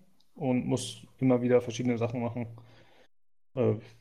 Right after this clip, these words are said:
oft ist es einfach nur, sich zu einem Ort zu begeben, aber teilweise ist es auch so, dass man ein kleines Rätsel lösen muss oder dass man eben, wie ich vorhin schon sagte, so Gefangene befreien muss. Da gibt's auf jeden Fall verschiedene Objectives, die aber sich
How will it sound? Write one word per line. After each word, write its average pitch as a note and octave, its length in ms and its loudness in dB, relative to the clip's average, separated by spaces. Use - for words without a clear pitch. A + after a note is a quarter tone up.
oft C3+ 220 4
ist B2+ 80 -4
es A#2 280 -8
einfach B2 260 4
nur, A#2 140 0
sich A2+ 120 -6
zu B2+ 100 0
einem B2 180 2
Ort D3+ 180 4
zu D#3 100 -4
begeben, C3+ 340 2
aber A2+ 180 2
teilweise A#2+ 460 2
ist A2+ 60 -10
es A#2 80 -10
auch A#2+ 100 -6
so, B2 100 -8
dass A2+ 180 -6
man A#2 340 -6
ein A#2 220 -12
kleines B2+ 360 -2
Rätsel D3+ 280 0
lösen C#3+ 260 4
muss - 400 -2
oder A#2 280 2
dass A2 140 2
man A#2+ 100 2
eben, A#2 180 0
wie A2+ 60 0
ich A2 80 -2
vorhin A#2+ 160 0
schon A#2 140 0
sagte, A2+ 220 0
so A2 100 -2
Gefangene C#3+ 400 0
befreien B2+ 400 2
muss. - 280 -4
Da A2 80 -10
gibt's A2+ 180 -4
auf A2+ 120 -4
jeden A#2 120 0
Fall A2+ 140 -2
verschiedene A#2 360 -2
Objectives, - 640 -2
die B2+ 100 8
aber B2 460 4
sich - 400 -6